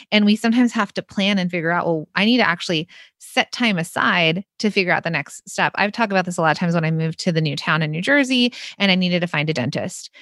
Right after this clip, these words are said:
And let me tell you how long I pushed off getting a dentist. You wanna know why? It's not because I didn't wanna go. It's because I had to figure out a dentist. I had to find their number.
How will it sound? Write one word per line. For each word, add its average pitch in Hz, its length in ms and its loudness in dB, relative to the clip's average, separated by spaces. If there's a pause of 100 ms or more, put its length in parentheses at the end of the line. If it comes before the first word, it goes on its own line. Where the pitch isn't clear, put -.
(200)
And 220 160 2
let 233 120 4
me 262 100 2
tell 254 160 0
you 226 100 4
how 202 140 2
long 170 140 2
I 160 80 -4
pushed - 280 -4
off 156 180 -2
getting 147 240 0
a - 40 -2
dentist. - 560 -4 (300)
You 180 100 -2
wanna 175 160 2
know 190 160 2
why? 180 400 2
It's 208 140 -4
not 220 120 2
because 233 180 0
I 226 40 4
didn't 208 220 2
wanna 202 240 2
go. 160 320 0
It's - 140 -4
because 190 360 0
I 202 60 -4
had 226 180 0
to 247 80 -2
figure 196 460 -2
out 170 260 4
a 175 80 -2
dentist. 170 640 -4
I - 40 -4
had 185 140 0
to 180 60 -6
find 185 260 0
their 185 100 2
number. 165 480 2